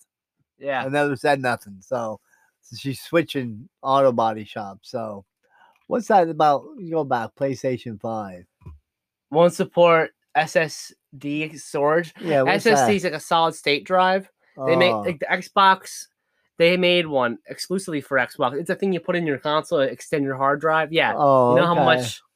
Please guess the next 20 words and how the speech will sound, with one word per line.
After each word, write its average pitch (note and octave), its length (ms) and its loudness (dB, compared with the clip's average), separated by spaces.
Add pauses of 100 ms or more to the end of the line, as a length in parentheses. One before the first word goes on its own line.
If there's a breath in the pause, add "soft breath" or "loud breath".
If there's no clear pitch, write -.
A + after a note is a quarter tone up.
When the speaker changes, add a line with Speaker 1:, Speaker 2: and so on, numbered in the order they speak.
(160)
Speaker 1:
one D#3 140 -2
of D#3+ 40 2
those D3 160 -2
costs D3 680 -4
for C#3+ 100 -8
the C3 60 0
Xbox? - 720 -4 (500)
But F3+ 120 2
it - 20 -4
costs, G#3 160 2
like, G3+ 100 -2
the E3 60 -12
same F3+ 240 -2
amount. E3 320 0 (440 loud breath)
Yo, F3 120 0
Meow G3+ 180 4
Cat G#3 220 -2
Lover, G#3+ 160 0
what's G3 180 -2
up? A#3+ 300 2